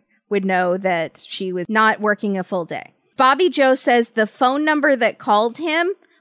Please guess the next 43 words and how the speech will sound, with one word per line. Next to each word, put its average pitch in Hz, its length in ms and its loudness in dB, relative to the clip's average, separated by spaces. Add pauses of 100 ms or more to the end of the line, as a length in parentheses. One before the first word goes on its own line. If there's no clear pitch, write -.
was 226 220 4
the 233 120 -2
same 262 380 0
number 233 360 2
on 226 200 2
the 220 80 -2
caller 214 420 0
I 196 140 2
D 208 400 -4
as 208 240 -2
when 208 160 -2
Andrea 202 760 -4
called 180 300 -4
him 185 160 -6
about 170 260 -8
the 165 80 -10
computer. 175 600 -10 (320)
So 277 340 2
the 233 140 -6
defense 285 480 -2
is 311 160 -6
so 240 340 0
happy 202 720 -4
that 208 140 0
the 196 80 -4
prosecution 196 720 -4
showed 180 440 -6 (120)
the 185 300 -4
confession. 170 600 -8
They 175 120 -6
said 190 180 -4
it 185 80 -6
was 185 100 -12
like 185 140 -8
a 170 80 -10
Christmas 180 440 -10
gift - 260 -16
to 175 80 -10
them. 160 260 -10 (500)
And 247 240 2
then 277 400 2 (100)
the 226 380 2
ex-detective, 240 1040 -2